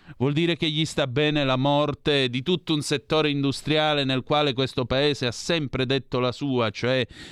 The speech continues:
l'automobilismo, l'automobile, i trasporti,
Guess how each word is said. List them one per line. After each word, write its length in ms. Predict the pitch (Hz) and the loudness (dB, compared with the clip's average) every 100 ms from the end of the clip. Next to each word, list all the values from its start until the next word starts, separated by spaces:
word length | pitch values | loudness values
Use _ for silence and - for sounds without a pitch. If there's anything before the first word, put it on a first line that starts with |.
| - | -8
l'automobilismo, 1200 | - 131 147 143 135 139 131 127 135 156 123 107 113 | -2 2 2 0 2 2 2 2 2 2 2 0 0
l'automobile, 840 | 131 131 127 135 151 120 110 110 | 0 0 0 2 2 0 -2 0
i 100 | 120 | -2
trasporti, 800 | 131 127 - 151 147 120 - 110 | -2 -4 -2 0 2 0 -4 -8